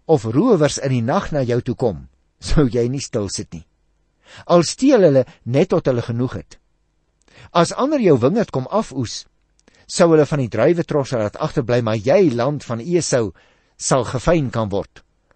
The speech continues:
Alles wat jy weggesteek het, sal gestroop word." So, dit is baie duidelik, dis eintlik 'n stukkie ironie,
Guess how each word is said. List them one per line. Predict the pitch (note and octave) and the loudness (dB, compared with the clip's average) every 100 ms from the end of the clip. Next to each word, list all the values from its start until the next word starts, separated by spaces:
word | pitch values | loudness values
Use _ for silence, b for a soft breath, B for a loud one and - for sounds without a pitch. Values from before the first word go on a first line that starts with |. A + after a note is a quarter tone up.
| _ _ _ | _ _ _
Alles | - C#4 C4+ F#3+ D3+ | 0 4 4 2 0
wat | C#3+ | 0
jy | B2 | 0
weggesteek | A2 C#3+ C3 - A#2 - | -2 -4 -6 -6 -6 -6
het, | D#2+ _ _ _ _ _ - | -14 _ _ _ _ _ -8
sal | - C3+ A#2+ | 0 2 2
gestroop | B2 - F3 D#3+ - | -2 -2 2 2 2
word." | D2+ - - - - B B B | -8 -8 -12 -12 -14 B B B
So, | - G3+ G#3+ | -2 2 4
dit | F#3 F3+ | 4 0
is | D#3+ | -2
baie | F2+ C3 C#4 B3+ | -2 -2 0 0
duidelik, | A#2+ G#2 E3+ G2+ F#2 - _ _ _ _ _ _ - - | -2 0 0 0 -8 -12 _ _ _ _ _ _ -20 -2
dis | - C#3+ - | 2 2 2
eintlik | F#3+ G#3+ D3 A2+ | 0 0 -2 -4
'n | |
stukkie | - D3+ - A#2+ - _ _ _ | -4 -4 -4 -6 -8 _ _ _
ironie, | - C3 B2 B2 A#2 D#2 | -2 2 2 2 0 -4